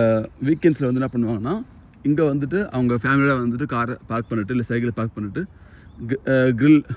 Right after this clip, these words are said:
கிரில் பண்ணுவாங்க, இல்ல ஏதாவது ஒரு பார்ட்டி செலிப்ரேட் பண்ணுவாங்க. அது மட்டும் இல்லாம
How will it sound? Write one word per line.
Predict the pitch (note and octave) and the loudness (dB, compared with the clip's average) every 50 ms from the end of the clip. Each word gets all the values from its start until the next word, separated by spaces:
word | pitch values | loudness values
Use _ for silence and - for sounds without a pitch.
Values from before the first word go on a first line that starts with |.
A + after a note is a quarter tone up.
| - - - | -12 -10 -4
கிரில் | A2+ C3 C#3 D3 - | 0 2 2 2 2
பண்ணுவாங்க, | C#3 B2+ A#2+ A2+ G#2+ G#2 A2 A2+ A2+ A2+ - - - | 2 2 2 2 2 0 0 -2 -2 -4 -6 -6 -4
இல்ல | A#2 A2+ A#2 A2+ | -2 0 0 2
ஏதாவது | G#2 A#2+ A#2+ A#2 B2+ B2 A#2+ A2+ - - - - - | 2 2 2 2 2 2 2 0 -4 -10 -18 -14 -4
ஒரு | - A#2 A2+ | -4 -4 -2
பார்ட்டி | - B2+ C#3 C#3 B2 | 0 -2 -2 -2 -2
செலிப்ரேட் | - A#2+ A#2+ A#2+ - | -4 -2 -2 -2 -2
பண்ணுவாங்க. | - A2 A2 G#2+ G2+ G2+ A2 A2 G#2 A#2 - - - - - - - - | -2 -2 -2 -2 -2 -2 -4 -4 -6 -10 -16 -20 -20 -20 -20 -20 -10 -4
அது | A#2+ C#3 | 0 0
மட்டும் | D#3+ D#3 F3+ D#3+ | 2 2 2 2
இல்லாம | D3 C#3 C3 A#2+ A2+ A2+ D#3 | 2 2 2 2 2 2 2